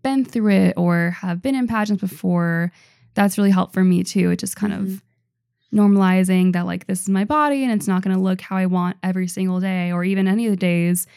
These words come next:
Speaker 1: but knowing that I need to take care of it for the long run.
Speaker 2: Mm-hmm.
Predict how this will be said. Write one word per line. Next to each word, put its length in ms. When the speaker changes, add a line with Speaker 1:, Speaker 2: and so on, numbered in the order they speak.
Speaker 1:
but 500
knowing 260
that 100
I 60
need 180
to 60
take 140
care 220
of 80
it 160
for 280
the 100
long 300
run. 460
Speaker 2:
Mm-hmm. 360